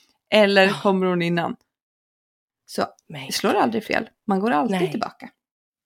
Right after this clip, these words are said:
Speaker 2: Ja.
Speaker 1: Mm.
Speaker 2: Fram och tillbaka.
Speaker 1: Alltså, vet du vad jag hade skrivit upp som jag ville ta upp i podden med dig, som är ganska i-, djupt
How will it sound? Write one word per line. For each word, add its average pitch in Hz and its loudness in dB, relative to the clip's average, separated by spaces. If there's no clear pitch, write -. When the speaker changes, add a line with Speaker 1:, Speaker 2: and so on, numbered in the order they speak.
Speaker 2:
Ja. 233 -6
Speaker 1:
Mm. 220 -4
Speaker 2:
Fram 156 -12
och 160 -12
tillbaka. 127 -14
Speaker 1:
Alltså, 233 -2
vet 330 0
du 311 -8
vad 254 -4
jag 220 2
hade 196 0
skrivit 214 -4
upp - -2
som 190 -2
jag 190 2
ville 185 2
ta 254 0
upp - -6
i 196 -4
podden 202 -4
med 170 -6
dig, 190 -6
som 185 -8
är 180 -6
ganska 196 -8
i-, - -12
djupt 254 -4